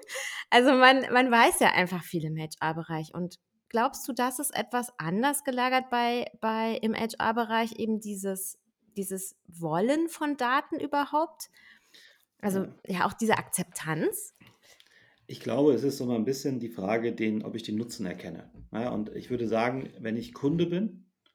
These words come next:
Speaker 2: und kriege bessere Angebote, dann erkenne ich den Nutzen, ja, was Daten im Vertrieb bewirken können. Wenn ich
Speaker 1: Ja.
Speaker 2: Mitarbeiter bin, und jetzt müssen wir mal ein bisschen auch, können wir auch ein bisschen leider so eine, so eine lokale Perspektive reinbringen,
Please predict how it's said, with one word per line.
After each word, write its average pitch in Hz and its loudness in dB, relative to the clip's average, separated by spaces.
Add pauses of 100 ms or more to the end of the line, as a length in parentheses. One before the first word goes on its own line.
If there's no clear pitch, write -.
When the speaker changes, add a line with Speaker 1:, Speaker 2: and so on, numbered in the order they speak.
(360)
Speaker 2:
und 117 -4
kriege 123 0
bessere 127 2
Angebote, 170 0
dann 113 -2
erkenne 127 -2
ich 147 -4
den 113 0
Nutzen, 170 -2 (160)
ja, 127 -6
was 117 -6
Daten 165 -2 (280)
im 113 -4
Vertrieb 135 -4 (1120)
bewirken 131 4
können. 101 -10 (920)
Wenn 117 2
ich 123 -2
Speaker 1:
Ja. 143 2
Speaker 2:
Mitarbeiter 120 4
bin, 123 -2 (180)
und - -2
jetzt 123 -2
müssen 180 0
wir 185 0
mal 131 -2
ein 127 -6
bisschen 165 -2
auch, - -4
können 143 0
wir 131 2
auch 117 -4
ein 127 -6
bisschen 127 -2
leider 123 0
so 117 -4
eine, 110 -2
so 110 -6
eine 110 0
lokale 160 0
Perspektive 104 -6
reinbringen, 90 -10